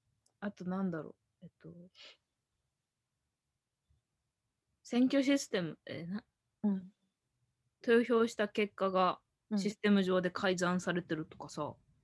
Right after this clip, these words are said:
Speaker 2: あ、なんかあったよね。あの、
Speaker 1: うん。
Speaker 2: なんだっけ、あの、機械の会社が悪いみたいなさ、
Speaker 1: うん、
Speaker 2: 作ってる
Speaker 1: そう、
Speaker 2: メーカーが。
Speaker 1: そう、そう、そう、そう。
Speaker 2: なんか、
Speaker 1: か。
Speaker 2: どんな発想やねんみたいな。
Speaker 1: まあ、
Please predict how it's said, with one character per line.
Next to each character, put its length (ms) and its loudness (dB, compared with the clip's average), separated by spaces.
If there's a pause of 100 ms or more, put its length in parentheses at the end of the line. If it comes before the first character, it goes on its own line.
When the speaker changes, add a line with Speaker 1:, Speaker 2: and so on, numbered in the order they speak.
(600)
Speaker 2:
あ、 160 8
な 120 4
ん 60 0
か 120 4
あ 40 8
っ 140 0
た 100 0
よ 80 -2
ね。 260 -8
あ 60 -2
の、 380 0 (400)
Speaker 1:
う 40 -6
ん。 20 0
Speaker 2:
な 100 6
ん 80 6
だ 80 2
っ 140 -4
け、 240 -8 (140)
あ 20 -14
の、 180 -12 (300)
機 160 4
械 220 6
の 100 2
会 260 4
社 140 6
が 100 4
悪 300 10
い 80 8
み 160 -4
た 140 -10
い 60 -12
な 120 -14
さ、 140 -18 (340)
Speaker 1:
う 60 2
ん、 20 6 (140)
Speaker 2:
作 100 4
っ 20 -4
て 100 -12
る 60 4
Speaker 1:
そ 120 8
う、 20 8
Speaker 2:
メ 120 8
ー 40 4
カ 260 2
ー 120 0
が。 60 -4 (120)
Speaker 1:
そ 120 0
う、 60 -8 (220)
そ 180 0
う、 0 -
そ 0 -
う、 60 -8 (440)
そ 60 -2
う。 40 -4
Speaker 2:
な 100 -2
ん 20 -4
か、 80 -8 (220)
Speaker 1:
か。 220 4
Speaker 2:
ど 100 8
ん 60 8
な 80 4
発 280 2
想 180 6
や 80 4
ね 140 2
ん 80 -8
み 80 -10
た 140 -10
い 80 -14
な。 80 -14 (580)
Speaker 1:
ま 580 -2
あ、 100 -12